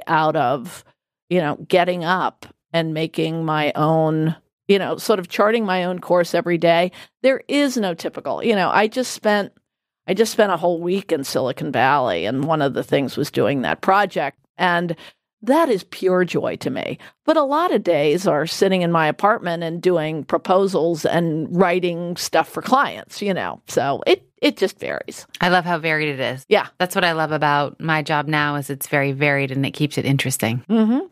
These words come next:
Speaker 1: Totally keeps it interesting.
Speaker 2: So one thing I like to ask every guest is something we'd be surprised to know about them. Um, I'll share with you that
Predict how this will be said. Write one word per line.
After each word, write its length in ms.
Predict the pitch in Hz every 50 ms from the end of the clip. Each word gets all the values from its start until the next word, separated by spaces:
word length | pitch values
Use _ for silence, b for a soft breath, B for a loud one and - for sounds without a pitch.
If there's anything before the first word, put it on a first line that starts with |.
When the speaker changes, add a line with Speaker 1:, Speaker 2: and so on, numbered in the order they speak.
| _ _
Speaker 1:
Totally 580 | - - - 185 185 185 190 196 214 226 233 226
keeps 320 | - 247 226 226 - -
it 80 | 233 220
interesting. 640 | 226 233 220 - 180 - - - 160 151 156 175 - _ _ _ -
Speaker 2:
So 160 | - 220 214
one 200 | 202 208 214 214
thing 200 | 202 254 240 220
I 100 | 214 202
like 200 | 190 180 175 160
to 120 | - - -
ask 260 | 175 170 156 - -
every 320 | 180 156 170 160 156 147 - -
guest 400 | - 160 139 147 160 - - -
is 100 | 165 160
something 400 | 190 175 165 151 180 170 165 165
we'd 140 | 160 151
be 100 | 147 165
surprised 540 | 151 - - 165 - - 160 139 147 156 - -
to 60 | 196
know 220 | 170 160 151 143
about 320 | 143 143 147 139 139 143 151
them. 440 | 147 143 147 170 190 202 180 147 - - -
Um, 440 | 156 156 151 151 151 151 151 156 -
I'll 160 | - 151 160 156
share 240 | - - 175 170
with 200 | 165 165 156 -
you 520 | 170 165 160 160 156 156 156 156 160 160 151
that 500 | 143 160 151 147 147 147 147 147 -